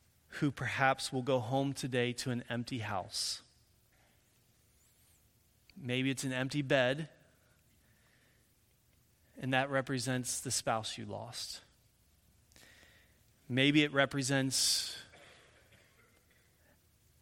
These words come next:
an empty child or a child that is no longer there, an empty room, perhaps. Maybe it's an empty workspace,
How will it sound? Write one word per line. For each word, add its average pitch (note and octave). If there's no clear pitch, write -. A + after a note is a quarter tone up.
an C3+
empty C3
child A2
or A#2
a A2+
child B2+
that A#2+
is A2
no A2+
longer G#2
there, G2+
an G#2
empty A#2
room, C3+
perhaps. -
Maybe C3+
it's C3+
an B2+
empty B2+
workspace, A2